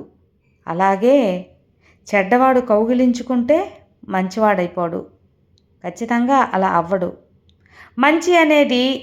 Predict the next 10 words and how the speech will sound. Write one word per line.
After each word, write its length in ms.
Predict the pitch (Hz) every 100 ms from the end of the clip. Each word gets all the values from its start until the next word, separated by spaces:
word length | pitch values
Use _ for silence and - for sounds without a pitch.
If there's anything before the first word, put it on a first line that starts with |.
| -
మంచి 340 | 220 233 247 269
మనసు 340 | 220 220 220
నుండి 260 | 247 240 208
తప్ప 260 | 196 190 262 269 208 175 170 _ _ - -
మంచి 340 | 214 240 247 269
నటనతో 500 | 214 190 202 220 202 202
ఎప్పటికీ 540 | 196 - 220 214 214 208
రాదు. 340 | 175 170 180 180 - _ _ _ _ _ _ _ 165
గుర్తుంచుకోండి 800 | 180 185 247 220 - 185 170 170
ఇది. 200 | 160